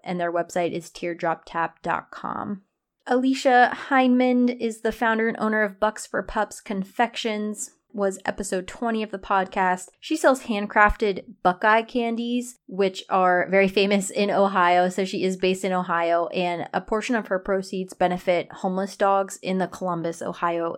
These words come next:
area. So their Instagram is bucks dot for dot pups dot confections, and their website is bucks for pups confections dot com.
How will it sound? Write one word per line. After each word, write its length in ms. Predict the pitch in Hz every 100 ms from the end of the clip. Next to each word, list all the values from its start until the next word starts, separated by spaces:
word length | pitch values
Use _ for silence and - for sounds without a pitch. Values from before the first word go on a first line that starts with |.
| -
area. 560 | 165 160 160 165 165 - _
So 300 | - 196 180
their 200 | 180 208
Instagram 500 | 202 190 196 190 185
is 140 | 175 - _
bucks 380 | 226 226 - - - _ -
dot 380 | 180 180 -
for 520 | - - 208 196 190 190 -
dot 360 | 175 170 180 _ -
pups 400 | 202 190 - -
dot 300 | 208 190 -
confections, 760 | 214 190 190 180 - 180 170 170
and 200 | - 180
their 120 | 175
website 460 | 180 175 - 170 -
is 220 | 170 - _
bucks 320 | 180 180 -
for 140 | - 180
pups 340 | - 175 -
confections 640 | 185 180 170 156 185 170
dot 260 | - - -
com. 500 | - - - 196